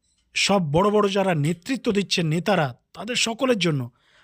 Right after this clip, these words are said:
আজকের এই প্রতিবেদন very important, সকলের দেখা উচিত। বন্ধুরা, একজন সাধারণ পার্শ্ব শিক্ষক যার মাসের শেষে রাজ্য সরকার তাকে প্রায় ন থেকে দশ হাজার টাকা,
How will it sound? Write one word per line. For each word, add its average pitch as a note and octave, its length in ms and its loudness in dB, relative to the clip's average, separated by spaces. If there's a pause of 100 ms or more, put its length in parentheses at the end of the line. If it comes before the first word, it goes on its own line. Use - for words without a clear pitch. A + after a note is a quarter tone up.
(100)
আজকের G3+ 400 2
এই B3 140 2
প্রতিবেদন G3 600 -2
very D#3 320 2
important, A3+ 340 -4
সকলের F3 500 -6
দেখা C3+ 240 -4
উচিত। C#3 280 -4
বন্ধুরা, A3+ 340 -2
একজন G#3+ 240 -4 (340)
সাধারণ C4 540 2
পার্শ্ব A#3+ 300 0
শিক্ষক - 400 -8 (1080)
যার F#3+ 280 4
মাসের E3+ 320 -2
শেষে A3+ 340 -2
রাজ্য F#3 280 -4
সরকার G#3 320 -8
তাকে E3+ 480 -4 (520)
প্রায় C#4+ 220 2
ন F#3 260 4
থেকে B3 280 -2
দশ F3 220 -4
হাজার F#3 160 -2
টাকা, F#3+ 260 -8